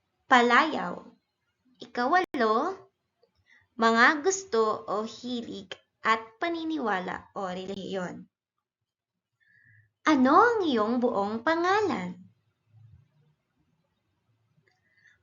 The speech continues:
Pagkasilang s-, sa sanggol, ibinibigay ng kanyang mga magulang ang pangalang dadalhin niya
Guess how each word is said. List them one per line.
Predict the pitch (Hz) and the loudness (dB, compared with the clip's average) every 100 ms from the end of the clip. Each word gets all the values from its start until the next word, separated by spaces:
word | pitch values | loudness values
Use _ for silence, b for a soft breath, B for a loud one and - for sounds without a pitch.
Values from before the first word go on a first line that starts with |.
| _ _ _ _ _ _ _ _ _ | _ _ _ _ _ _ _ _ _
Pagkasilang | - 381 349 - 403 - 262 208 190 190 247 | 2 2 0 0 0 0 -2 0 0 -2 -4
s-, | - - - - - _ _ _ _ _ _ _ _ _ _ _ _ | -6 -16 -20 -20 -20 _ _ _ _ _ _ _ _ _ _ _ _
sa | - 240 | -12 -8
sanggol, | 233 247 214 208 180 190 185 196 302 - b b b _ 285 | -6 -6 -4 -6 -2 -2 -2 -4 -6 -10 b b b _ -4
ibinibigay | 233 247 240 240 269 285 247 226 214 220 | 0 2 2 2 0 -2 4 6 6 4
ng | 226 214 220 | 0 -2 -4
kanyang | 233 202 202 190 240 | -6 -4 -4 -4 -2
mga | 294 302 294 | -2 0 0
magulang | 277 226 208 202 185 185 190 - B B B B | -2 -2 -6 -4 -4 -4 -8 -14 B B B B
ang | 220 226 226 233 | 0 0 -2 -4
pangalang | 190 190 190 190 214 247 330 | -4 -2 0 0 0 -2 -2
dadalhin | 302 294 302 320 330 330 | -2 0 0 -2 -2 -2
niya | 320 208 190 220 233 | 0 0 0 -2 -10